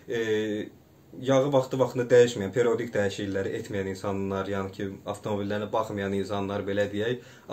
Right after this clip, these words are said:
adətən bu problemlər yaşayır. E, mühərrikin lazımi detallarını vaxtı-vaxtında dəyişən və periodik baxımları etdirən, yağı yaxı vaxtında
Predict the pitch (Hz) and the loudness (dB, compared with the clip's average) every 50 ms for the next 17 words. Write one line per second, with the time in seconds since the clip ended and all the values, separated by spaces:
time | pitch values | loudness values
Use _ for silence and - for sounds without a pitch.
0 | 113 113 110 104 - 123 120 120 120 113 117 107 - 117 107 101 104 104 101 104 | 0 0 0 0 0 0 -2 -2 -4 -6 -8 -6 -2 0 0 0 0 0 0 0
1 | 104 101 101 98 98 - - 113 120 135 151 - - - - - - - 120 120 | 0 0 0 0 -2 -2 -2 0 2 2 2 0 -2 -10 -18 -20 -12 -6 -4 -2
2 | 120 123 120 120 135 135 135 135 135 127 - 156 156 156 156 139 - - - - | -2 0 0 0 2 2 4 4 2 2 0 0 0 0 0 -2 -4 -10 -18 -20
3 | - - - 127 127 120 127 135 135 135 127 - 131 127 127 123 120 120 123 131 | -20 -2 4 6 6 6 6 4 2 2 2 4 4 4 4 4 2 2 2 2
4 | 127 127 120 - - 135 127 117 117 - 127 120 120 123 120 117 117 - - 123 | 2 2 2 0 0 0 0 0 0 -2 -4 0 2 4 4 4 4 2 0 0
5 | 120 120 120 120 120 120 117 - 127 120 120 120 127 123 - - 120 113 - 120 | 0 0 0 2 0 2 2 2 2 2 2 2 0 0 2 2 2 2 0 -2
6 | 117 117 117 117 120 120 120 117 117 - 120 113 117 117 120 120 117 120 123 117 | -2 -2 0 0 0 0 -2 -2 -2 -2 -2 -2 0 2 2 2 4 4 4 2
7 | 110 104 - 123 117 113 107 104 - - 113 113 | 2 0 -2 -4 -4 -4 -4 -6 -6 -8 -8 -6